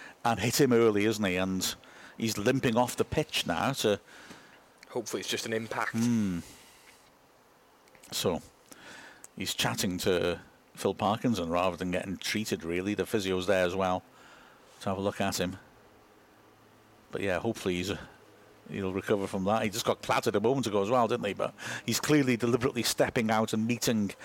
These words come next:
Speaker 1: Lofthouse before he can get ahead of steam. So Wrexham temporarily down to ten men as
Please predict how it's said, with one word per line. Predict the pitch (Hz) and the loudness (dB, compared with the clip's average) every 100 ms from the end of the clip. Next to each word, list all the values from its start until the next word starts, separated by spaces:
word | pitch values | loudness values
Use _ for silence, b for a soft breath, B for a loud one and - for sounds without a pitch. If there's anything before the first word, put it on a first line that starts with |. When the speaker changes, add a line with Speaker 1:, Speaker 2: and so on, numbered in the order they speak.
| B B | B B
Speaker 1:
Lofthouse | 113 98 110 107 - | 2 2 2 0 -2
before | 107 117 113 | -2 2 2
he | 92 | 2
can | 104 | -2
get | 101 104 107 | 0 2 2
ahead | 98 98 | 2 2
of | 92 | -2
steam. | - 104 85 | -2 -2 -2
So | 95 | 0
Wrexham | 117 117 123 107 B B B - | 0 0 0 0 B B B 0
temporarily | 139 127 127 117 117 | 2 4 4 4 4
down | 117 113 | 4 4
to | - | 0
ten | - 117 110 | 2 2 4
men | 113 92 - - - - - - - - - - - - - - | 2 0 -8 -18 -20 -20 -20 -20 -20 -20 -20 -20 -20 -20 -10 -4
as | 101 - - | -2 0 -2